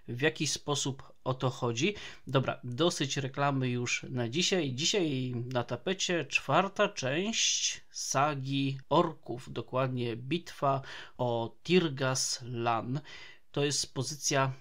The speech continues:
wydana z listopada dwa tysiące dwudziestego drugiego roku i na razie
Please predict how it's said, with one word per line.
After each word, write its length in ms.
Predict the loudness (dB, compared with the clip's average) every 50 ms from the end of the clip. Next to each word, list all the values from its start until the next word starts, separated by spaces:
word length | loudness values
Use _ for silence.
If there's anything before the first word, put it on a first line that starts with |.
| -14 -16 -14
wydana 560 | -12 -6 -4 -4 -2 0 2 2 2 2 0 -2
z 120 | -2 -4
listopada 680 | -2 -2 -2 -2 -2 -4 -4 -4 -2 -2 0 2 2 2
dwa 240 | 2 2 2 2 2
tysiące 580 | 2 0 0 2 2 2 2 0 0 0 0 -2 -6 -16 -18 -18 -20 -18 -14 -10
dwudziestego 720 | -6 -4 -2 0 0 0 0 0 -2 -2 -2 -2 -2 -4
drugiego 440 | -2 -4 -4 -2 -2 -2 0 0 0
roku 260 | 0 0 -2 -2 -4
i 160 | -2 0 2
na 160 | 2 2 4
razie 340 | 4 2 2 4 2 2